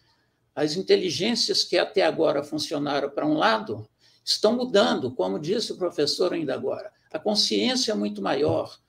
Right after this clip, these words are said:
Nos anos setenta, e foi nos anos setenta que eu comecei a trabalhar nessa área,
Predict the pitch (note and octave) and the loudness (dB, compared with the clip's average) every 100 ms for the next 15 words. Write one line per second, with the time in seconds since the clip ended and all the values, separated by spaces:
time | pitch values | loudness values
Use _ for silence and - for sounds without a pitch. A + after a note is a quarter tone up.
0 | _ _ _ F#3 G3 B3 - G3+ D3+ - | _ _ _ 2 4 4 2 2 0 2
1 | G3 G#3+ - C#3+ - F3+ F3 F3 - - | 2 0 -4 -4 0 -2 0 -2 0 -2
2 | - - G#3+ A3 G3 F3 - E3+ D#3+ - | -2 0 0 0 0 -2 -2 -2 0 0
3 | D#3+ D3+ C#3 C#3+ C#3+ C#3 C#3 - A#2+ F#3+ | 0 0 0 0 -2 -4 -4 -4 0 0
4 | G#3 A2 | 0 -2